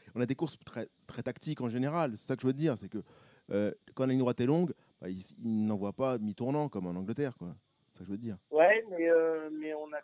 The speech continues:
Speaker 2: quand même, euh, la sorte, enfin, la, le, le, le, la particularité de l'hippodrome de la Teste, c'est quand même, euh, des courses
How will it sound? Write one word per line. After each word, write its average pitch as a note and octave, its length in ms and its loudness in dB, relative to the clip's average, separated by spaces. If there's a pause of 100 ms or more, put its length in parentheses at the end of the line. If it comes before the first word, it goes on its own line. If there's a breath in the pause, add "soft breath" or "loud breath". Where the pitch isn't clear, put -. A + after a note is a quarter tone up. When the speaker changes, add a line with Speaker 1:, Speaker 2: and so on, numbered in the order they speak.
Speaker 2:
quand D3+ 160 -6
même, F3 240 -8
euh, C#3+ 220 -6 (600)
la C3+ 140 -2 (100)
sorte, - 180 0 (640)
enfin, C3 160 4
la, D3 320 -2 (100)
le, C#3 220 0
le, C3 260 -4
le, A#2 160 -6 (260)
la A#2 80 -10 (100)
particularité E3+ 1200 2 (560)
de B2+ 140 6
l'hippodrome C3+ 560 6
de A#2+ 80 6
la A#2 120 8
Teste, - 540 6 (480)
c'est C3 80 -6
quand C3 220 2
même, D3+ 280 0 (120)
euh, A#2 420 0
des B2 120 -4
courses C3 240 -8